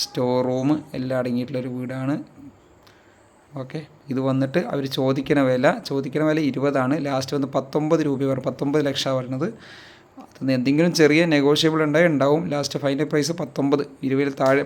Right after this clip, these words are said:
പത്തൊമ്പത് കിട്ടണമെന്നാണ് പറഞ്ഞത്. ഓക്കെ, എന്തെങ്കിലും കുറയാണ് നമുക്ക് നേരിട്ട് ഓണറായി സംസാരിക്കാം. ഓക്കെ, നല്ലൊരു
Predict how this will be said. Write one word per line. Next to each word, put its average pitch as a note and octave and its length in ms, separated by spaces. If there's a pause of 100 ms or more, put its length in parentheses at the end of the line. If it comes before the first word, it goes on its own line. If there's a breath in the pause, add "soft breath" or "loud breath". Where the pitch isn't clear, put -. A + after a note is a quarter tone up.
പത്തൊമ്പത് C#3 440
കിട്ടണമെന്നാണ് C3+ 520
പറഞ്ഞത്. C3+ 340 (440)
ഓക്കെ, F3 160 (1200 loud breath)
എന്തെങ്കിലും C3+ 380 (300)
കുറയാണ് C3+ 380
നമുക്ക് D3 260
നേരിട്ട് C3+ 300 (100)
ഓണറായി C3 340
സംസാരിക്കാം. B2+ 540 (300)
ഓക്കെ, D#3 140 (260)
നല്ലൊരു C3+ 340